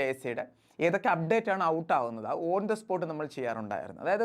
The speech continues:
കറക്റ്റ് ടൈമിൽ നിങ്ങൾക്ക് അപ്ഡേറ്റ് ചെയ്യാറുണ്ട്, ഒന്നും വിടാതെ എല്ലാ കാര്യങ്ങളും ഡീറ്റെയിൽ ആയിട്ട്.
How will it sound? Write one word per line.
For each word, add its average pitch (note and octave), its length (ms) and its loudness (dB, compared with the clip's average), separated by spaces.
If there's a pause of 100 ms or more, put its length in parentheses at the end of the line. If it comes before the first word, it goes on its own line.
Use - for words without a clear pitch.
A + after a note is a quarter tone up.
(140)
കറക്റ്റ് G3+ 280 2
ടൈമിൽ G3 260 0
നിങ്ങൾക്ക് E3+ 260 -2
അപ്ഡേറ്റ് C#3 340 -4
ചെയ്യാറുണ്ട്, A2 420 -4 (400)
ഒന്നും G#3 280 2
വിടാതെ B2+ 260 4 (100)
എല്ലാ F#3+ 200 4 (100)
കാര്യങ്ങളും D#3+ 360 0
ഡീറ്റെയിൽ B2+ 300 0
ആയിട്ട്. A2+ 160 -4